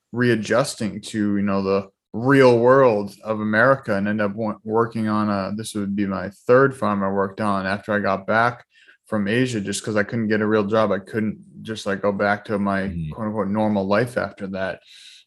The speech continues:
Speaker 1: Um, then worked there for a few months and end up moving out to L A in, uh, re-, very end of two thousand seventeen, December, right after Christmas,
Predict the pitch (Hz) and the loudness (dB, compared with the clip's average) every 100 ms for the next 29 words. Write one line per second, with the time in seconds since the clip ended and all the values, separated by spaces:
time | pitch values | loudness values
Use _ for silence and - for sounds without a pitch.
0 | - 101 98 98 95 95 _ _ _ _ | -6 0 2 2 -2 -8 _ _ _ _
1 | _ _ _ _ 117 110 110 113 110 107 | _ _ _ _ -2 0 0 0 2 4
2 | 107 104 104 - 107 104 104 104 98 98 | 2 2 -6 -2 0 2 0 -2 -4 0
3 | 101 95 - _ _ _ 117 113 110 104 | 0 -2 -6 _ _ _ -4 -2 0 -2
4 | 104 101 101 101 107 104 104 98 95 95 | -2 0 2 4 4 2 -4 -6 -4 -4
5 | 92 92 _ _ _ _ _ _ 110 101 | -6 -10 _ _ _ _ _ _ -10 0
6 | 110 110 110 117 113 110 104 101 113 104 | 2 2 2 2 4 2 -2 -4 -2 -2
7 | 98 98 110 107 110 104 98 - 107 104 | -2 -6 -4 -4 -2 -4 -4 -4 -2 2
8 | 104 104 - - _ - 104 104 107 - | 0 -2 -14 -20 _ -4 -2 0 -4 0
9 | 117 110 117 110 - - | 0 2 -2 -2 -4 -12